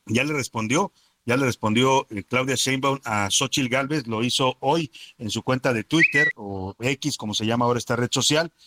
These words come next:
Le dijo textual, la coordinadora de la cuatro T, "Yo estoy a favor de hacer casas, no de demolerlas, como hice en la Ciudad de México. También estoy a favor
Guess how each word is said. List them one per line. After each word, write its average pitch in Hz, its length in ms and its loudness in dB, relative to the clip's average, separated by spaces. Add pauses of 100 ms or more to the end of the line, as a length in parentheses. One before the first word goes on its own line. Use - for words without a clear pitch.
(140)
Le 135 160 -2
dijo 156 280 -2
textual, 139 500 0 (320)
la 107 440 0
coordinadora 113 480 2
de 117 80 4
la 113 100 -2
cuatro 123 280 -2
T, 107 180 -2
"Yo 147 120 4
estoy 165 260 2
a 139 60 0
favor 156 400 0
de 123 100 -2
hacer 147 320 0
casas, - 680 -4
no 127 200 2
de 131 80 0
demolerlas, 139 720 2 (240)
como 113 240 2
hice 127 160 2
en 123 40 4
la 113 60 4
Ciudad 117 240 2
de 123 80 4
México. 156 360 -2
También 127 200 0
estoy 139 220 0
a 120 80 0
favor 127 320 0